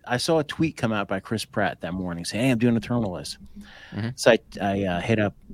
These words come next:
Speaker 1: Jack. I'm like, "Hey, can you do a quick interview?" So I remember I walked down onto the National Mall and Skyped him for, like, five
Speaker 2: Mm-hmm.
Speaker 1: minutes, and I'm like, "Jack, you just won the, uh, the Super Bowl. Your, your book's coming to
Speaker 2: <laughs>
Speaker 1: the screen." So that was the first interview with him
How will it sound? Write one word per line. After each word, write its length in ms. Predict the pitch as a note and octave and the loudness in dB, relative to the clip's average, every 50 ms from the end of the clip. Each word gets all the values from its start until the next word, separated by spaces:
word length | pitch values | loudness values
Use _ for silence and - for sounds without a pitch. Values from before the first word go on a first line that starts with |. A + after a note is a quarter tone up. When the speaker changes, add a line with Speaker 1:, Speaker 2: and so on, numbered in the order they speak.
| - - - | -18 -14 -6
Speaker 1:
Jack. 360 | - A2+ G#2 G2 F#2+ - - | -2 0 0 0 0 -2 -2
I'm 60 | F#2+ | -2
like, 140 | F#2+ F#2+ - | 0 2 2
"Hey, 140 | - C#3 B2+ | 2 2 2
can 160 | - - A2 - | 0 0 -2 0
you 80 | C3 | 2
do 100 | C3+ C#3+ | 2 2
a 40 | C3 | 2
quick 220 | - C#3+ C3+ - - | 2 2 0 2 0
interview?" 380 | G#2 G2+ A2 A#2 B2+ C3 C#3 - - - - G#3 - - - - - - - - - - - G2+ | -2 -2 0 0 -2 -2 -2 -4 -8 -12 -12 -12 -12 -14 -18 -20 -20 -20 -20 -20 -20 -18 -14 -2
So 140 | - - A#2 | 4 6 8
I 40 | A2+ | 8
remember 260 | A#2 C3 C3+ B2+ B2 | 10 8 10 10 10
I 80 | G#2+ G#2+ | 8 8
walked 320 | G#2 G#2 A#2 B2 C3 - | 8 8 6 6 4 4
down 180 | - B2 B2 B2 | 2 2 4 4
onto 220 | A#2 A2 - A#2 | 2 2 0 0
the 80 | G#2 G2 | -2 0
National 440 | G2 G2+ G#2 A2 G#2+ - - F#2+ G2 | 0 -2 -2 -2 -2 -2 -2 -2 -2
Mall 260 | G2 G2+ G#2 G2+ F2 | 0 0 0 0 -2
and 80 | E2 | -2
Skyped 400 | E2 - - - E2+ F2 F#2 - | -4 -6 -4 -4 -4 -6 -4 -4
him 300 | - A#2 A#2+ A#2 G#2 G#2 - | -2 -2 -2 -2 -2 -4 -2
for, 120 | - A#2 | 0 2
like, 120 | G#2 G2+ - | 2 0 0
five 300 | - - A2 G#2+ A2 A2 | 0 2 4 4 4 4
Speaker 2:
Mm-hmm. 60 | G#2+ | 2
Speaker 1:
minutes, 280 | - - A#2 G#2+ - - | 2 2 0 -2 -2 0
and 240 | G#2 G2+ G2+ G2+ G#2 | 0 0 0 0 0
I'm 100 | G#2 G#2+ | 0 0
like, 220 | G#2+ G2+ - - - - - - - - _ - | 0 -2 -2 -8 -16 -20 -20 -20 -20 -20 _ 2
"Jack, 440 | - G3+ G#3 G#3 G3+ F3 - - | 6 8 10 10 10 8 6 4
you 60 | E3 F3 | 2 4
just 220 | F#3 G3 - E3+ | 4 4 2 2
won 240 | E3+ G3 F#3+ F#3 F3+ | 4 4 4 4 4
the, 180 | F3 E3+ E3 D#3+ | 4 6 6 6
uh, 300 | D#3 D3+ D3 D3 C#3 C3+ | 8 8 8 6 6 4
the 140 | B2+ - C#3 | 2 0 -2
Super 300 | - - F#3 F#3 F3 E3+ | 2 4 4 4 4 4
Bowl. 280 | C3+ C3+ B2+ A#2+ B2 A2 | 4 6 6 8 8 6
Your, 220 | G#2+ A2 A#2 A2 - - - - _ - | 4 2 0 -2 -4 -8 -14 -12 _ 4
your 220 | B2+ C3 B2 A2 - _ - | 6 6 6 4 2 _ 2
book's 240 | D#3 D#3+ D#3 - - | 2 2 2 0 0
coming 400 | - - C#3+ D3+ D3+ C#3+ C#3+ C3+ | 4 4 6 6 8 6 6 8
to 360 | - F#3 C#3 C3 C3 B2 A#2+ | 6 4 6 8 6 6 6
Speaker 2:
<laughs> 180 | B2 A3+ - - | 4 2 0 2
Speaker 1:
the 80 | A#2+ | 0
screen." 540 | - - - - D#3+ C3 - - B2+ B2 G#2+ - - - E3 G3 G3+ E3+ - | 0 0 2 2 2 2 2 0 0 -2 -2 -2 -2 -4 -4 -4 -6 -8 0
So 100 | - - | 4 6
that 40 | D3 | 6
was 80 | D3+ C3+ | 6 6
the 60 | C#3+ F3+ | 4 2
first 300 | - D3 D#3 E3+ F#3+ - | 2 2 4 4 4 4
interview 380 | - D3+ C#3+ C#3 B2+ A2+ A2 G#2+ | 2 2 2 2 2 2 2 0
with 140 | G#2 G2 - | 0 0 0
him 280 | G#2+ G#2 G2 F#2+ F#2 | 0 -2 -2 -2 -4